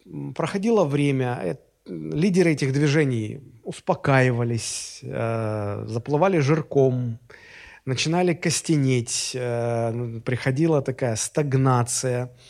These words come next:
И уже они сами превращались в тех, кого они поначалу критиковали. И потом Бог поднимал новых людей,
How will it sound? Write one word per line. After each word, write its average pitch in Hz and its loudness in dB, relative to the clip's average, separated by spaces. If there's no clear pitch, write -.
И 147 0
уже 180 2
они 190 0
сами 247 0
превращались 160 0
в - -12
тех, - -4
кого 180 4
они 175 2
поначалу 151 0
критиковали. 214 -2
И - -8
потом 233 2
Бог 233 0
поднимал 175 2
новых 175 2
людей, 147 -2